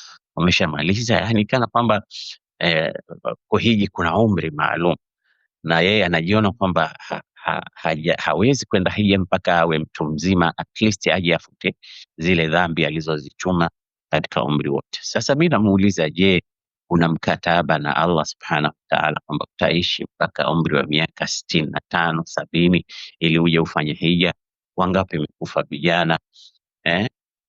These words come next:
Anasema, "Al-mautu ya'ti baghtatan wal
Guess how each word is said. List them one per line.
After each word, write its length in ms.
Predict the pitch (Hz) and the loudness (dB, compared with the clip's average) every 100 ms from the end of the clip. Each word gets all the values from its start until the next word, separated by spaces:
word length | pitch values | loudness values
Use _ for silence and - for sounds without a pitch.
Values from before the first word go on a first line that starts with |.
| _ | _
Anasema, 480 | 87 85 - 85 85 | -2 0 0 -2 0
"Al-mautu 720 | 85 82 87 135 117 - - | 0 2 4 4 2 -2 -2
ya'ti 520 | 85 95 - - 95 87 | 0 0 -4 -2 0 2
baghtatan 720 | 90 - - 98 - 92 85 | 0 -4 -2 -4 0 -2 -2
wal 120 | - | -4